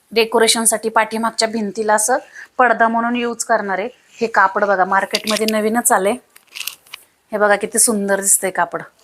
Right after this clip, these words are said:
खूप छान आणि स्वस्त आहे, असं एवढं महाग पण नाहीये. खूप छान डिझाईन आहे.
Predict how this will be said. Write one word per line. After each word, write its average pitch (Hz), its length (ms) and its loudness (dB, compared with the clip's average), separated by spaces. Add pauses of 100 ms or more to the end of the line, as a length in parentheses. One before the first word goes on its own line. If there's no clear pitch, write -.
(3000)
खूप - 280 0
छान 302 200 6
आणि 285 240 2
स्वस्त 294 360 0
आहे, 262 80 0
असं 240 220 0
एवढं 254 180 0
महाग 254 240 -4 (100)
पण 247 140 -2
नाहीये. 214 300 -4 (320)
खूप 277 240 -4
छान 247 180 2
डिझाईन 220 340 2
आहे. 247 100 -6